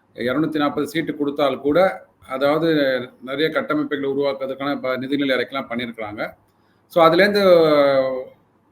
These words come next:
முன்னூத்தி மூணு சீட்லேருந்து இருநூத்தி நாற்பது வந்ததுனால மக்கள் நம்மளை ஏத்துக்கலையோ அப்படின்னு நினைச்சு வந்து கட்டமைப்புகளுக்கான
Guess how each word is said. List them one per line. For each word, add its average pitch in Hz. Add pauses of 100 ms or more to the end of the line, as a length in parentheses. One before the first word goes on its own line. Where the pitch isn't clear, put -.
முன்னூத்தி 175
மூணு 165
சீட்லேருந்து 170
இருநூத்தி 165
நாற்பது 147
வந்ததுனால 156
மக்கள் 151
நம்மளை 147
ஏத்துக்கலையோ 143 (140)
அப்படின்னு 151
நினைச்சு 139 (400)
வந்து 160 (420)
கட்டமைப்புகளுக்கான 147